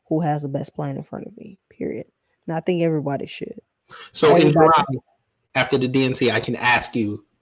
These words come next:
Speaker 2: who you're voting for, or is it, or I still can't do that?
Speaker 1: I mean, I don't think I would say anything about who I'm voting for and things like that.
Speaker 2: Say no more.
Speaker 1: It's gonna be tight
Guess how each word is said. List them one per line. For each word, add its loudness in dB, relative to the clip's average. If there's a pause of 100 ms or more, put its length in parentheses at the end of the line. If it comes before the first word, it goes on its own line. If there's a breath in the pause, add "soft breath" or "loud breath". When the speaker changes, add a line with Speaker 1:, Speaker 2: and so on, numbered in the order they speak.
(120)
Speaker 2:
who 0
you're 2
voting 4
for, 2
or 2
is 2
it, 2
or -4
I 0
still 0
can't -2
do -2
that? -10 (1500)
Speaker 1:
I -10
mean, -2
I -4
don't -4
think 0
I 4
would -2
say 2
anything -2
about -2
who -2
I'm -6
voting -2
for -6
and -8
things -8
like -12
that. -2 (240)
Speaker 2:
Say 4
no 6
more. 4 (480)
Speaker 1:
It's -6
gonna 4
be 0
tight 2